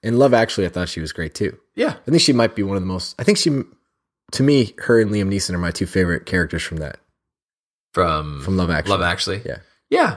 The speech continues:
Speaker 2: probably.
Speaker 1: Yeah,
Speaker 2: Yeah,
Speaker 1: definitely.
Speaker 2: she's great. Um, I, yeah, 'cause I'm curious if there was a time maybe, like, Pirates of the Caribbean came out and maybe she was briefly overrated. Like, you know, maybe everyone was like, "Whoa," you know, as she, like, came onto the scene.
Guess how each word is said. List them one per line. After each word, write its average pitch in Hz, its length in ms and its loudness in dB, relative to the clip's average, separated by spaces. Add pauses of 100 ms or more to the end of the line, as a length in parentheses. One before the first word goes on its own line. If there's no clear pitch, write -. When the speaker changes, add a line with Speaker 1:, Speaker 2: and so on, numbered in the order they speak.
(120)
Speaker 2:
probably. 107 440 0
Speaker 1:
Yeah, 135 140 -8
Speaker 2:
Yeah, 80 220 -4
Speaker 1:
definitely. 92 280 0
Speaker 2:
she's 98 140 -2
great. - 360 -2 (360)
Um, 113 560 2 (800)
I, - 140 0 (120)
yeah, 160 280 0
'cause 135 140 -6
I'm 139 320 0
curious 202 380 2
if 156 80 -2
there 151 100 4
was 120 100 0
a 113 60 -4
time 120 340 -2
maybe, 110 340 2
like, 98 300 -2 (360)
Pirates 107 320 0
of 107 60 -8
the - 60 -16
Caribbean 104 260 0
came 101 200 -4
out 98 220 0
and 95 100 -12
maybe 95 280 0
she - 180 -2
was 90 180 -6
briefly 110 680 -2
overrated. 117 680 0 (360)
Like, 95 220 0
you 98 80 -2
know, 90 60 -2
maybe 98 380 0
everyone 95 340 -6
was 90 100 -6
like, 120 120 -4
"Whoa," 185 580 4
you 110 100 4
know, 98 80 0
as 95 200 0
she, 104 160 0
like, 90 420 -4
came 107 220 -4
onto 98 180 0
the 95 100 -10
scene. 104 420 -4